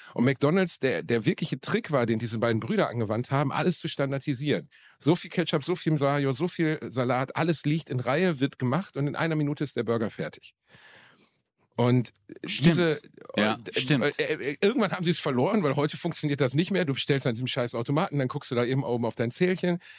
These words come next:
Speaker 1: dann kommen die drei Zahlen, die nach dir erst aufgeführt werden, vorher dran.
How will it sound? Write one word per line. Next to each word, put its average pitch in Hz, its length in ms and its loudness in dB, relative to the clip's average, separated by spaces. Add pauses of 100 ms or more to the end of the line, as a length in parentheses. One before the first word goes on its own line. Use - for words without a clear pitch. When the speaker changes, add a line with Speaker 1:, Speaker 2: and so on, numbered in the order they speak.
Speaker 1:
dann 123 120 0
kommen 143 240 2
die 131 80 0
drei 139 220 0
Zahlen, 143 300 0
die 120 120 -2
nach 135 300 2
dir 147 160 0
erst 127 180 -4
aufgeführt 139 480 -4
werden, 113 240 -2
vorher 196 400 2
dran. 170 340 0